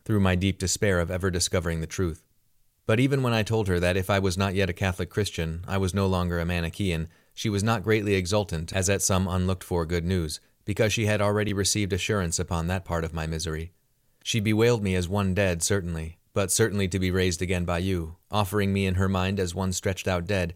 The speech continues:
that you might say to the widow's son, "Young man, I say to thee, arise," and he should sit up and begin to speak, and you should give him to his mother.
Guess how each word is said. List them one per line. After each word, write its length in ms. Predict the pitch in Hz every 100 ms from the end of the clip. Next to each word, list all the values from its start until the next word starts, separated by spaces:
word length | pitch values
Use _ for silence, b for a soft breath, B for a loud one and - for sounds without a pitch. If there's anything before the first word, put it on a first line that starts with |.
| B B
that 160 | 104 90
you 120 | 107
might 180 | 95 92
say 180 | 101 95
to 140 | 92
the 80 | 92
widow's 340 | 95 92 87
son, 320 | 92 90 90 - b -
"Young 260 | 104 104
man, 260 | 101 95 101
I 100 | 92
say 200 | - 95
to 140 | 98
thee, 200 | 90 92 92
arise," 500 | 92 90 80 - - _ _ _
and 100 | 85
he 80 | 90
should 220 | 92 92
sit 160 | - 92
up 180 | 92 92
and 100 | 92
begin 260 | 85 92
to 80 | 85
speak, 400 | - - 82 78
and 120 | 90 92
you 60 |
should 200 | - 87
give 140 | 98 90
him 120 | 82
to 140 | 87
his 120 | 82
mother. 320 | 95 90 80